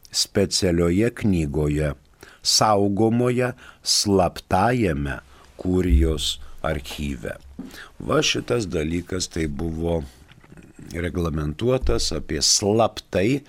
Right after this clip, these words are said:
sudarytą santuoką. Bet įrašas turi būti saugomas kurijos specialiame slaptajame archyve. Čia ateina mintis, kad kurija jau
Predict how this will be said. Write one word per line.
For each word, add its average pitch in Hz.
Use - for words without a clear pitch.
sudarytą 80
santuoką. -
Bet 98
įrašas 87
turi 110
būti 113
saugomas 92
kurijos 101
specialiame 76
slaptajame 76
archyve. -
Čia 104
ateina 85
mintis, 73
kad 78
kurija 110
jau 82